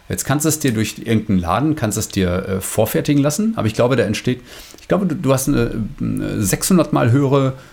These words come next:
ähm, sechshundert Mal höheren Kohlendioxidausstoß als bei der Produktion von Leitungswasser einfach.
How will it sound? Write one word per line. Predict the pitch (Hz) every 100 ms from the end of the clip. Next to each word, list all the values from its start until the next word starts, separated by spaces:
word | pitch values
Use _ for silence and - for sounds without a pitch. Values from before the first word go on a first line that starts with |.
| - -
ähm, | 117 113 107 107 104 117
sechshundert | 127 - 147 120
Mal | 120 110
höheren | 127 117 101 95
Kohlendioxidausstoß | 123 101 143 160 - 95 101 - 135 135
als | - -
bei | 117
der | 110
Produktion | - 123 - - 135
von | - 127 98 87
Leitungswasser | 110 175 185 - 95 - 82 -
einfach. | 85 -